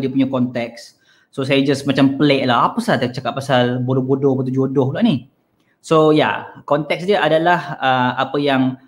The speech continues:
uh, Profesor Doktor Muhaya sebutkan dalam Instagram video beliau, uh, yang lalu. So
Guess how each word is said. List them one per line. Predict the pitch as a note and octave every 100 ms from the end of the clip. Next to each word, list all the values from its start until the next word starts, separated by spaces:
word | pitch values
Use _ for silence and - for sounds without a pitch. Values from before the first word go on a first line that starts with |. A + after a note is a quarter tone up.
| _ _
uh, | B2+ A#2+ A#2 A#2
Profesor | B2+ B2 B2 - A#2+
Doktor | A#2 - B2
Muhaya | A#2+ A2+ B2 A#2+ A2 G#2+ - _ _
sebutkan | - B2+ D#3+ F3 - C3+ B2+
dalam | A#2 A#2+ A#2+ A#2 A#2+
Instagram | B2+ - A#2+ A#2+ A2+ A2+
video | A#2+ A#2 A#2+ A2+ A2+ A2
beliau, | A#2 A#2 A2+ G#2+ G#2 - - _
uh, | A2+ G#2+ G#2 G2+ G2+
yang | A#2 A#2 A#2 A2+
lalu. | A2+ A#2+ A#2 G2 -
So | - A#2+ A#2 A2+ A2